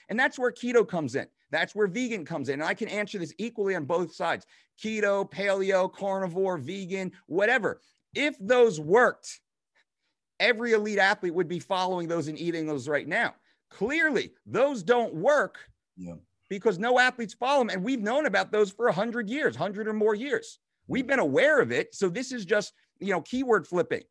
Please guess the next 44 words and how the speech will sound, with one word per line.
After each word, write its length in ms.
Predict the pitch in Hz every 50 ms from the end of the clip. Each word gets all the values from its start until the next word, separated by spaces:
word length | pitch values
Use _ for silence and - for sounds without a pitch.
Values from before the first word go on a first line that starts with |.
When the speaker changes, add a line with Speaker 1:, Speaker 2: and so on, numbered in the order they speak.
| _ _ _ _ -
Speaker 1:
A 60 | 190
lot 280 | - 160 180 214 233 254
of 100 | 226 226
our, 260 | 226 233 226 226 202
our 200 | 196 202 220 226
brethren 580 | 175 165 202 214 214 190 196 190 196 190 190
in 160 | 175 180 185 185
the 80 | 202
fitness 380 | 190 - 214 196 175 208 202 -
community, 600 | - - 202 202 220 226 202 175 156 160 160 160 - _ _
man, 280 | - 147 208 214 202 185
they 140 | 196 220 254
lock 280 | 247 240 240 233 233
onto 300 | 240 226 226 220 208 190
a 60 | 185 -
keyword. 600 | - - 226 233 226 220 226 226 233 233 226 - - -
They 180 | 151 214 240 240
ride 480 | 214 175 151 170 208 226 240 240 240 185
that 200 | 214 190 175 -
for 100 | - 175 -
eighteen 360 | 202 233 214 - - 233 214
to 60 | 202 190
thirty-six 600 | 196 - 208 208 190 196 - - 208 - - -
months. 320 | 185 190 196 208 202 - - _ _ -
They 140 | 180 175
milk 240 | 170 180 214 208 202
as 160 | 180 147 139
much 280 | 160 180 208 226 214 -
cash 360 | - - 226 220 226 226 -
out 160 | 233 202 196
of 60 | 196 190
that 180 | 190 196 190
as 100 | 190 156
they 140 | 139 180 160
can. 360 | - - 196 190 202 226 240 226 - _ _ -
And 140 | 175 185
then 100 | 202 214
they 140 | 214 214 202
jump 280 | 160 123 202 196 180 170
to 80 | - 196
the 100 | 170 185
next 300 | 180 190 202 - - -
keyword. 420 | - 262 269 294 294 240 165 - - _ _ _ _ _ _ _ _ _ -
Speaker 2:
Yeah. 180 | 98 90 85